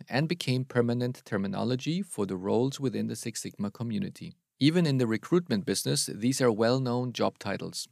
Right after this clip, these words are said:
especially when it pertains to the certified black belts and the certified master black belts. After completing two years in the black belt project management role, the person can evaluate if they like it, and if so, they can become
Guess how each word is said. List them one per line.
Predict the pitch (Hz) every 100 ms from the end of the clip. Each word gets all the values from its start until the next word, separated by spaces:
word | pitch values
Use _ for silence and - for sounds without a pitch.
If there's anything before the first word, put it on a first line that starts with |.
| -
especially | 101 - 117 - 135
when | 123 107
it | -
pertains | 95 - 123 175 -
to | 101
the | 95
certified | - 104 98 95 90
black | 98 110 -
belts | 139 165 -
and | - 127 139
the | 151
certified | - 107 107 - 110 147 -
master | 95 - 98
black | 92 92
belts. | 87 - - - _ _ _ -
After | 110 - 139
completing | 139 139 175 190
two | 175 151
years | 120 120 156 -
in | 107
the | 98
black | 107 117 -
belt | 147 175 -
project | 120 107 95
management | 95 107 117 135 131
role, | 131 143 170 _ _
the | 117
person | - 156 190 180
can | 147
evaluate | 123 104 110 127 123 127 131
if | 104 95
they | 98 98
like | 101 113
it, | 160 180 - - _ -
and | 104
if | 92
so, | - 143 190 240 _ _
they | 127
can | 135 165
become | 180 - 113 113